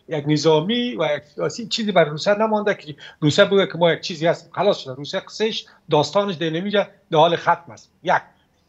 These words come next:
مسئله از این است که آیا در افغانستان کدام اجماع درستی با وجود می‌آید کشورهای دیگر دولت افغانستان،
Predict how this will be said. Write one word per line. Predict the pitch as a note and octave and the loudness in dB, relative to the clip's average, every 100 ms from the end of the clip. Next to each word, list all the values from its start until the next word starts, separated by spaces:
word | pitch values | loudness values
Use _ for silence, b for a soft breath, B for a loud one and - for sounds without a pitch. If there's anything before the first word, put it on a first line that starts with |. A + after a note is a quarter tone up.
| _ - | _ -10
مسئله | E3+ B3+ C#4 | -8 -6 -6
از | |
این | C#4 | -6
است | C#4 | -10
که | - G#3+ b _ | -12 -12 b _
آیا | F#3+ B3 | -2 0
در | A#3+ A#3 | 0 -2
افغانستان | E3+ - F#3 E3+ - G#3 A#3+ - | -4 -6 -8 -8 -6 -4 -4 -10
کدام | - F3 F#3 F#3 - | -8 -2 -2 -4 -8
اجماع | D3 - D#3 G#3+ A3+ | -8 -4 0 0 0
درستی | E3 B2+ C#3+ G#3+ G#3+ - F3+ | -4 -4 0 0 -2 -4 -4
با | C#3+ C#3 | 2 2
وجود | C3+ C3+ G#3 G3+ D3+ | 2 0 -4 -4 -4
می‌آید | C#3+ G3 A3+ G3+ F3+ | 2 6 6 6 0
کشورهای | - D3 C3+ C3 F#3+ G3+ | -6 -6 -4 0 0 0
دیگر | D3+ C#3 F#3 G#3 | -2 -2 4 4
دولت | G3+ D3 C3+ F3+ F#3 F#3+ | 4 -2 -2 -4 -4 -6
افغانستان، | C#3 - C#3 B2+ | -6 -8 -8 -8